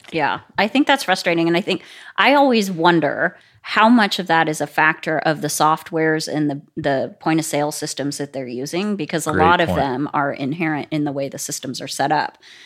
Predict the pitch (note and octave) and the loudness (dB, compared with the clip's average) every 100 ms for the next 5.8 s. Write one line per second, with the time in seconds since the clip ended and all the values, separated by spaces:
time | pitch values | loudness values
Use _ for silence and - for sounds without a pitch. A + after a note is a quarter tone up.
0 | - _ F#3 F#3 F3 - F#3 A#3+ G#3+ E3+ | -20 _ 4 6 4 2 2 4 6 6
1 | - G3 D3+ - _ _ - E3 D#3 - | 6 6 6 2 _ _ 0 0 0 -2
2 | F3+ E3+ D#3+ D#3 D#3 C#3+ - - E3 D3+ | -2 -2 -2 -2 -4 -4 -8 -8 -4 -4
3 | - - - - - E3+ - A#2+ - G3 | -4 -10 -8 -4 2 2 2 -4 0 0
4 | - - D3 F3 E3 - F3+ D#3+ D3+ E3 | 0 -2 -2 -4 -2 -2 2 0 0 -2
5 | F3+ F#3 F3 - A#3+ B3 - - | -2 0 0 -4 -6 -6 -6 -10